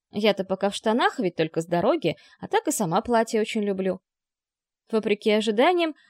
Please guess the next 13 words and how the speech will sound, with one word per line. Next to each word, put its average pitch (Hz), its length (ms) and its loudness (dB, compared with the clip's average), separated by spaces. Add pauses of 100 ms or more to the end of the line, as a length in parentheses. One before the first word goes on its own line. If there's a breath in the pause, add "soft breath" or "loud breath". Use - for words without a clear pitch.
Америль 285 420 4
не 320 120 0
порадовала 170 560 2
меня 175 260 -2
именем 165 420 -2
обидчика, 247 600 -4 (220 loud breath)
а 311 80 -4
снова 330 280 -2
заплакала, 294 720 2
уронив 247 520 2
личико 202 400 -4
в 180 80 -6
ладони. 143 580 -4